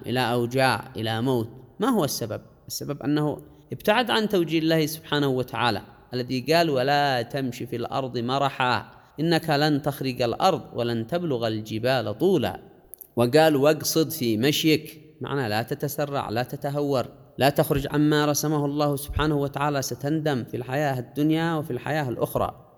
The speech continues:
الله سبحانه وتعالى هو الذي منحك الصحة والعافية، ومنحك هذه النعم التي تتمتع بها، هو الذي منحك مثلًا النظر، فلا تستخدم نعمة الله في معصيته. الله هو الذي منحك النظر،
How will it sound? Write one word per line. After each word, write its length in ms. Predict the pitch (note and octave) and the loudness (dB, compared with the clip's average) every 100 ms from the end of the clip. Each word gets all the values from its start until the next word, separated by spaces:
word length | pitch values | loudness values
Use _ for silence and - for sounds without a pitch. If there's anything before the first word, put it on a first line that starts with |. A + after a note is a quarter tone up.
| - | 0
الله 220 | C#3+ G#3 | 4 6
سبحانه 440 | G3 D#3 F#3 F#3+ E3 | 4 0 0 0 2
وتعالى 400 | C#3 C3 D3+ F3 | -2 -2 -2 -2
هو 140 | D3 | -2
الذي 220 | B2 G#2+ | -2 -2
منحك 500 | A#2+ D3 C#3+ D3+ D3 | -2 -2 0 -4 -4
الصحة 580 | B2+ - - - - D3 | -4 -2 -4 -4 0 0
والعافية، 580 | B2 G2+ A#2 A#2 G#2+ F#2 - | 0 2 2 2 -2 -8 -8
ومنحك 460 | G#2+ B2+ B2+ C#3 C3+ | -4 -2 -2 -6 -4
هذه 360 | D3+ D3+ C#3+ | -2 0 2
النعم 360 | B2 A#2 G#2 F#2+ | 0 0 -4 -6
التي 220 | G2+ A2 G#2+ | -8 -8 -10
تتمتع 560 | - - A#2+ A#2+ G#2+ | -10 -6 -6 -2 -2
بها، 280 | G#2+ G2 - - - - | -2 -6 -8 -20 -20 2
هو 40 | G#3 | 4
الذي 240 | G#3 E3+ | 4 2
منحك 380 | F3 F#3 F3 F3+ | 2 -2 -4 -4
مثلًا 380 | F3+ G3+ G#3 C#3 | -2 0 0 0
النظر، 680 | C3+ C#3 B2 - - - - | 2 4 2 0 -12 -20 -8
فلا 240 | A#2+ F3 B3 | 0 0 0
تستخدم 720 | B3+ - A#3 G#3 G#3+ G3 - - | -2 -4 -4 -2 -2 -2 -4 -4
نعمة 420 | F#3 E3 D#3+ - | -2 0 -2 -2
الله 300 | C3 C3 D3+ | -2 2 2
في 200 | C#3+ C3 | 0 -2
معصيته. 560 | A#2+ A2 - A2 - - - _ - | -2 -2 -2 -2 -4 -12 -16 _ -6
الله 160 | D3 A3+ | 2 4
هو 120 | A3+ | 4
الذي 200 | G3 E3+ | 2 2
منحك 400 | F3+ G3 D#3+ D3 | 2 -2 -4 -4
النظر، 520 | B2+ F3 E3 F#3+ G#3 | 0 0 2 0 0